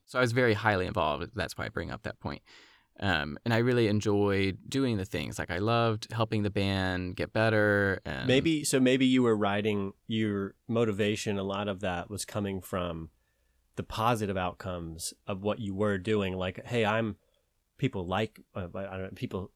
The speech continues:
Speaker 2: act like they like me, they respect me." That you, it's hard to, yeah.
Speaker 1: Right, they appreciate the things I do, yeah.
Speaker 2: Even if you're hard to get along with, it's like, "Well, he's the, one of the best, so what am I gonna do about it?" You know, like, "No one else wants to do this work. I don't wanna do this work. He's going to do this work. We need someone to do it.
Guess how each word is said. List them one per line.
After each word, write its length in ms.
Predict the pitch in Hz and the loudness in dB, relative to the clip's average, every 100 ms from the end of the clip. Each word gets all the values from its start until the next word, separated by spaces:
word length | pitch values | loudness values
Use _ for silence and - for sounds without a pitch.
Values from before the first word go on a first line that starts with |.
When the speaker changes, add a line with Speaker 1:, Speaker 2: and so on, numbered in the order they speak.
| _ _ - | _ _ -2
Speaker 2:
act 180 | 113 | 0
like 120 | 113 107 | 0 -2
they 80 | |
like 260 | 104 104 107 | 0 0 0
me, 120 | 110 | -2
they 120 | 101 | -2
respect 460 | 92 - 110 104 - | -4 -4 -2 -2 -2
me." 360 | 107 101 98 101 | 0 0 -2 -4
That 260 | 117 104 - | -8 -8 -4
you, 320 | 113 104 120 | -2 0 -2
it's 140 | 110 | -4
hard 300 | 120 139 135 - | 2 4 4 0
to, 200 | 104 - - | -4 -6 -6
yeah. 240 | 104 85 82 _ | -4 -4 -10 _
Speaker 1:
Right, 180 | - 135 | -2 2
they 120 | 170 | 2
appreciate 560 | 160 175 170 - 147 127 | 2 2 2 2 2 2
the 60 | |
things 260 | 117 135 127 | 0 0 2
I 120 | 117 | 2
do, 460 | 107 117 120 117 117 | 2 0 2 2 2
yeah. 320 | 123 131 80 - - - | 2 2 0 -4 -18 -2
Speaker 2:
Even 180 | 151 147 | 2 4
if 80 | 135 | 6
you're 140 | 127 | 4
hard 160 | 117 123 | 4 2
to 40 | 113 | 2
get 120 | 107 | 2
along 340 | 104 113 120 | 2 2 2
with, 300 | 104 95 92 | 0 -2 -4
it's 180 | 101 - | -6 -2
like, 180 | 98 95 | -2 0
"Well, 460 | 104 98 90 90 - | 0 0 -2 -6 -8
he's 240 | 113 101 | -6 -6
the, 140 | - 104 _ | -8 -16 _
one 160 | 104 98 | -2 -2
of 60 | |
the 60 | 87 | -2
best, 480 | 107 101 90 - - | -2 -2 -2 -6 -4
so 320 | 92 85 82 | -4 -4 -6
what 160 | 82 87 | -8 -8
am 80 | |
I 80 | 85 | -8
gonna 120 | 87 | -8
do 140 | 87 95 | -6 -6
about 280 | 87 82 85 | -6 -6 -8
it?" 160 | 90 | -8
You 100 | 104 | -8
know, 240 | 92 85 85 | -6 -6 -8
like, 280 | 90 90 104 | -8 -6 -4
"No 120 | 98 | -2
one 140 | 92 | -2
else 180 | 98 101 | -4 -4
wants 140 | 95 | -6
to 60 | 87 | -6
do 100 | 90 | -8
this 180 | 87 - | -6 -6
work. 240 | 90 110 - | -6 -6 -4
I 160 | 101 | -2
don't 140 | 127 90 | 0 -2
wanna 160 | 85 | -4
do 100 | 85 | -8
this 180 | 87 - | -8 -8
work. 220 | 95 90 | -6 -6
He's 220 | - 117 104 | -6 -6 -2
going 260 | 101 113 | 0 0
to 80 | 98 | -2
do 120 | 92 | -4
this 160 | 87 - | -6 -6
work. 200 | 92 87 | -6 -4
We 140 | 104 | -4
need 180 | 101 104 | -2 -2
someone 360 | - 101 104 95 | -2 -2 -2 -4
to 100 | 87 | -6
do 220 | 104 110 | -2 0
it. 200 | 95 | 0